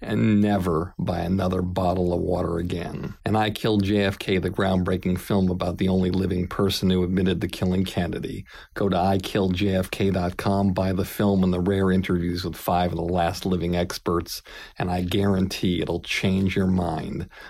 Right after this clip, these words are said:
about what happened that day. And the Air Doctor, the innovative portable air purification system which will change your overall quality of life. It instantly removes dust, pet hair, mold, pollen,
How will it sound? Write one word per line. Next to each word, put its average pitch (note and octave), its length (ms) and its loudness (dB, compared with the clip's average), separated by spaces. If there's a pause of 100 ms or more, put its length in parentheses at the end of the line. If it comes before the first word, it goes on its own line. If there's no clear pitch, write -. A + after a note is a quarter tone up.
about F#2 340 -2
what E2+ 160 0
happened E2+ 560 -4
that E2 260 -6
day. - 500 -8 (600)
And G#2+ 160 2
the A2 140 2
Air A2 180 4
Doctor, F2+ 440 0
the F2+ 160 2
innovative F#2+ 520 2
portable F#2+ 440 2
air F#2 160 4
purification F2+ 840 0
system F2 480 -2
which E2+ 240 -4
will E2+ 100 -2
change F#2+ 460 0
your F2+ 240 0
overall F#2+ 460 2
quality F#2 480 2
of F2 120 0
life. E2 480 -4
It F2 160 -2
instantly F#2+ 540 0
removes F2 420 2
dust, F#2+ 440 -2
pet G2 200 -2
hair, F#2 280 2
mold, F#2 440 2
pollen, F2+ 540 0